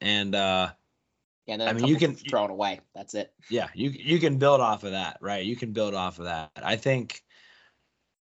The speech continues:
Speaker 1: just overall, generally talking about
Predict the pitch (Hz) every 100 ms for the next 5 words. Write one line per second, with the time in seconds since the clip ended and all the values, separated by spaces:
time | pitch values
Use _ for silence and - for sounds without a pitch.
0 | _ _ _ _ _ _ _ _ 123 127
1 | 170 151 151 185 160 160 151 151 139 117
2 | 143 147 143 131 123 120 127 131 131 123
3 | 110 101 101 95